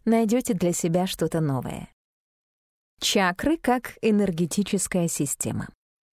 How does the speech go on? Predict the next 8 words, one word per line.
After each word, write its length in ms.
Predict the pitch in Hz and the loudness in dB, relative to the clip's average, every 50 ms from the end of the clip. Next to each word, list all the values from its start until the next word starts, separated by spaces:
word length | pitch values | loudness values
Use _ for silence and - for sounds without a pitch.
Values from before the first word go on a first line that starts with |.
| _ _ _ _ _ _ _ _ _ - | _ _ _ _ _ _ _ _ _ -6
Слово 520 | - - 240 233 233 247 208 226 220 208 - | 0 2 4 4 4 4 2 2 0 0 0
«чакра» 540 | - - 330 339 330 - - 156 117 - - - _ _ _ _ | -2 -2 -2 -2 0 -2 -2 -2 -2 -4 -8 -16 _ _ _ _
пришло 380 | - 226 226 - - 320 349 339 | 0 2 2 2 0 0 0 2
из 200 | 311 262 - - | 0 -2 -4 -6
санскрита, 800 | - - - 247 240 240 - - - 196 - 156 - - - - - - _ _ _ _ | -8 -4 0 0 0 0 -2 -4 -4 -2 -2 -2 -4 -4 -8 -10 -10 -14 _ _ _ _
древнего 520 | - 175 190 190 226 240 240 226 208 190 | 0 2 4 4 4 2 2 2 2 2
языка 500 | 180 170 175 175 160 175 - - 202 196 | 2 2 0 0 0 -2 -2 0 -2 -2
Индии, 640 | 208 - 277 247 220 170 151 131 143 139 139 135 131 | 0 0 2 2 2 2 2 0 0 0 0 0 -2